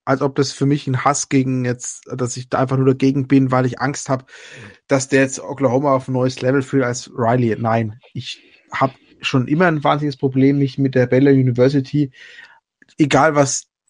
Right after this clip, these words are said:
da jetzt sportlich passiert und was jetzt, äh, auch ein Dave Aranda die letzten Jahre geschafft hat, kann ich trotzdem nie von vollem Herzen für Baylor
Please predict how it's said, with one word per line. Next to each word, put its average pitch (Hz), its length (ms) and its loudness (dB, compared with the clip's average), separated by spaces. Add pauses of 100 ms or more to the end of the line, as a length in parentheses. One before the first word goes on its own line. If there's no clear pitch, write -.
(140)
da 123 160 4
jetzt 131 140 0
sportlich 135 460 0
passiert 143 520 2
und 123 180 0
was 123 220 0
jetzt, - 340 -6
äh, 117 300 0
auch 123 200 2
ein 123 80 2
Dave 127 240 2
Aranda 143 360 4
die 139 40 0
letzten 139 280 2
Jahre 135 180 2
geschafft 123 400 -2
hat, 143 160 0 (380)
kann 135 180 2
ich 139 120 -2
trotzdem 131 420 0
nie 139 160 2
von 135 140 0
vollem 135 280 2
Herzen 127 400 0
für 127 220 0
Baylor 123 500 2